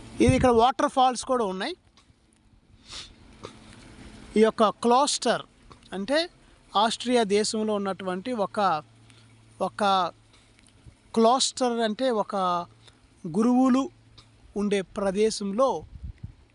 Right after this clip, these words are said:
ఇక్కడ ఒక పెద్ద చర్చ్ ఉంది. ఇక్కడ చర్చ్ కూడా చూడొచ్చు మీరు. ఇక్కడ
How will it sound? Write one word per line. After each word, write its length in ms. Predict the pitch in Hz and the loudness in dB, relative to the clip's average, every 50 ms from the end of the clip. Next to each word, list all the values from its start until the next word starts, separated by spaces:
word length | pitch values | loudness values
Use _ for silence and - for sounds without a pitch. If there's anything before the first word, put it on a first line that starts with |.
| _ _ _ _ _ - - - - - | _ _ _ _ _ -20 -20 -20 -6 -4
ఇక్కడ 140 | 202 208 214 190 | 0 2 2 2
ఒక 80 | 190 - - | 2 2 0
పెద్ద 180 | 208 196 180 226 - - - | 0 2 2 0 0 0 0
చర్చ్ 300 | - 214 202 - - - 240 208 | 0 0 -2 -2 -2 -2 -2 -2
ఉంది. 220 | 190 190 196 220 302 311 - - - 220 208 | -2 -2 -4 -8 -10 -10 -12 -8 -6 -6 -6
ఇక్కడ 160 | 202 - 220 196 - | -4 -4 -6 -4 0
చర్చ్ 200 | - 240 208 - 247 233 | -2 -2 -2 -2 -2 -2
కూడా 120 | 262 233 - | -2 0 0
చూడొచ్చు 280 | 226 208 208 196 - 190 196 | -4 -4 -4 -4 -6 -6 -4
మీరు. 160 | 196 214 254 302 - _ _ - _ _ _ _ _ _ _ _ _ _ _ _ _ _ _ _ - - - - - - - - - - - - - - - - - - - - - - - - - - - - - - - - - - - - - - - - - - - - - - - - | -4 -4 -4 -6 -12 _ _ -20 _ _ _ _ _ _ _ _ _ _ _ _ _ _ _ _ -20 -20 -20 -20 -20 -20 -20 -20 -20 -20 -20 -20 -20 -20 -20 -20 -20 -20 -20 -20 -20 -20 -20 -20 -20 -20 -20 -20 -20 -20 -20 -20 -20 -20 -20 -20 -20 -20 -20 -20 -20 -20 -20 -20 -18 -10 -2 -2
ఇక్కడ 140 | 202 - 220 | 0 2 2